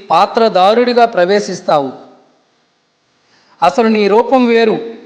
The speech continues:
అనగా నీవు భగవంతుడి అంశం నుండి వీడబడిన జీవాత్మవు. ఎన్నో జన్మలుగా ఈ భూమిపై శిలాజాలు, వృక్షాలు, జంతువులుగా ఆత్మ ప్రవేశం చేసి అలా అలా ఆత్మ ప్రగతి పొందుటకై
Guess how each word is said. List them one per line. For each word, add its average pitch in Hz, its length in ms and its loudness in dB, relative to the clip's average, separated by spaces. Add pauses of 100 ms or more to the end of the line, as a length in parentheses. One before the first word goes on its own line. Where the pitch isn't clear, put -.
(120)
అనగా 214 240 -2
నీవు 208 280 -2
భగవంతుడి 226 640 2
అంశం 220 440 -2
నుండి 214 240 -2
వీడబడిన 196 800 -2 (480)
జీవాత్మవు. 170 680 -2 (880)
ఎన్నో 214 320 -2
జన్మలుగా 226 580 0
ఈ 220 240 -2
భూమిపై 226 480 0
శిలాజాలు, 226 680 0 (580)
వృక్షాలు, 247 500 0
జంతువులుగా 254 640 2
ఆత్మ 220 460 0
ప్రవేశం 226 480 0 (100)
చేసి 202 400 -6 (440)
అలా 196 340 2
అలా 190 320 0
ఆత్మ 220 320 0
ప్రగతి 220 380 -2
పొందుటకై 208 840 -2